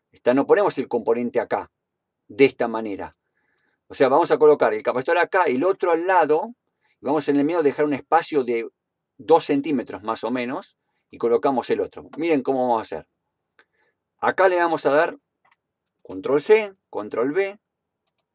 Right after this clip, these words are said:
Recuerden que son cuatro capacitores de estos que necesitamos. Cuatro. Bien. Y ahí le damos a guardar, siempre guardar, y ahora actualizar a la P-, la P C B,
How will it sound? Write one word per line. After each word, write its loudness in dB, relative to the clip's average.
Recuerden 2
que -6
son 0
cuatro 0
capacitores -4
de -4
estos -6
que -10
necesitamos. -10
Cuatro. -4
Bien. 0
Y -6
ahí 4
le 4
damos 2
a 0
guardar, 2
siempre -8
guardar, 0
y -6
ahora 4
actualizar -4
a 0
la 0
P-, -4
la -6
P -4
C -4
B, -10